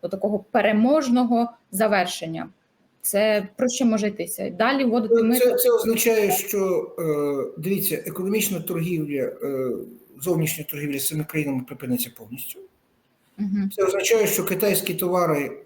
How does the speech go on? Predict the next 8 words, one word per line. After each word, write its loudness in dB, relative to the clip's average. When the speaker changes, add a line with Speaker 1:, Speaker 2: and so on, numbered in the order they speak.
Speaker 2:
будуть -4
активно 0
вибивати 2
американські -2
з -10
інших -2
ринків. -8
Ну, 0